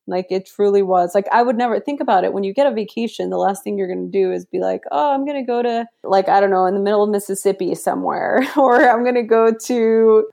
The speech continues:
Ocilla in Georgia," <laughs> or whatever. Like, most of the time you will be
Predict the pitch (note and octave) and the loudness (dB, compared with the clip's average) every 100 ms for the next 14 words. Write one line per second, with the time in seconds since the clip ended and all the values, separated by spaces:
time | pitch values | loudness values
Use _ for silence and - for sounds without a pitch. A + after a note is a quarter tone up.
0 | _ G#3+ G#3 G#3+ A3+ G#3 G3+ G3 G3 G#3+ | _ 2 2 2 2 4 6 4 2 2
1 | G3+ G3+ G3 F#3+ F3+ F3 F#3+ C#4+ - - | 4 4 4 4 4 4 2 0 0 0
2 | E4 D#4+ D4+ - D4+ D4+ C4 A#3+ A3 G#3 | 0 2 0 2 0 2 2 4 6 4
3 | - - _ - B3+ C#4+ C#4+ D#4 C#4+ C4+ | 0 -20 _ 2 6 4 2 2 4 4
4 | A#3 G#3+ A#3 G#3 A3 G#3+ G3 G3 G#3 G3+ | 2 2 0 -2 0 2 2 0 -2 0
5 | G3+ | -2